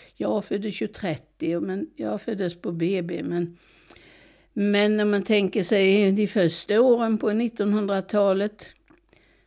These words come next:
så fanns det ju inte några B B och inte någon barnmorska heller kanske. Då var det Frida de ropade på. Och hon kom dit och hon kunde förlösa barn och hon hjälpte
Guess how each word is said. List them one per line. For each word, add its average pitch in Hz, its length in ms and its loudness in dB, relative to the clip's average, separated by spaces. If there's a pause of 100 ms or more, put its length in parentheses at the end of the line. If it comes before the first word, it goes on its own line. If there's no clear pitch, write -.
(220)
så - 160 -8
fanns 196 320 0
det 214 100 -6
ju 208 80 0
inte 202 280 -4
några 185 420 -2
B 196 420 0
B 175 280 0
och 185 120 -2
inte 185 340 -6
någon 185 240 -6
barnmorska 185 640 -4
heller 165 320 -4
kanske. 156 480 -8 (500)
Då 294 100 4
var 285 140 8
det 254 80 6
Frida 208 400 4
de 165 160 2
ropade 170 360 -2
på. 170 240 -6 (840)
Och 208 140 -8
hon 214 160 -2
kom 214 220 -2
dit 226 360 0
och - 200 -10
hon 214 180 -4
kunde 208 280 -4
förlösa 196 540 -2
barn 190 480 -4
och 196 180 -8
hon 190 360 -4
hjälpte 202 460 -6